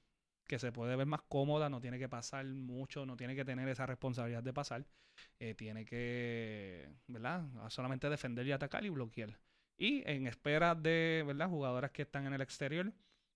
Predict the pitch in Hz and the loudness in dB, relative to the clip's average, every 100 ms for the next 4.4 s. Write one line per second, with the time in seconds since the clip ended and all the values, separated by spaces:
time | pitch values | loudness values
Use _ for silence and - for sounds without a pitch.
0 | _ - 127 127 127 131 131 131 131 131 | _ -8 -6 -4 -4 -2 -4 -2 -2 0
1 | 135 135 135 - 143 123 131 _ _ _ | 0 -2 -2 0 0 0 -4 _ _ _
2 | _ 113 - 113 139 135 127 135 127 143 | _ -10 -6 -2 2 4 4 2 0 -2
3 | 143 180 185 185 196 - 131 - - 139 | 0 4 4 4 -2 -8 -8 -8 -4 -2
4 | 123 131 131 131 | 0 0 0 -2